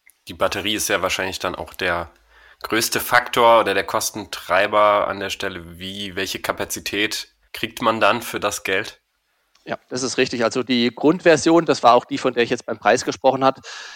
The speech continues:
Speaker 2: die wird so in der Größenordnung fünfunddreißig bis vierzig Kilowattstunden haben, sodass
Speaker 1: Mhm.
Speaker 2: wir auf circa zweihundertfünfzig Kilometer Reichweite kommen. Das ist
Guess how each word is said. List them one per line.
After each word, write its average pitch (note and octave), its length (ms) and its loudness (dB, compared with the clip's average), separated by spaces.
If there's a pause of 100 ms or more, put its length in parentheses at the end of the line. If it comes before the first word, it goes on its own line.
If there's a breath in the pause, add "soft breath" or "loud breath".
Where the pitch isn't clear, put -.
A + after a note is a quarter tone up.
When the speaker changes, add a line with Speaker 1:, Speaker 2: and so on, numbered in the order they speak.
(360 loud breath)
Speaker 2:
die C3+ 220 0
wird C#3+ 140 6
so D3 140 4
in C3+ 60 4
der C3+ 100 6
Größenordnung C#3 680 2
fünfunddreißig C3 800 0
bis B2 200 -2
vierzig - 400 -6
Kilowattstunden A2+ 720 -10
haben, G2+ 300 -6 (160)
sodass G#2+ 320 -6
Speaker 1:
Mhm. A#2 40 -2
Speaker 2:
wir A2 100 2
auf G#2+ 280 2 (120)
circa A#2+ 280 0
zweihundertfünfzig A#2+ 920 -2
Kilometer A2 420 -2
Reichweite G2+ 460 0
kommen. A2 220 -10
Das G#2+ 120 -8
ist A2 200 -10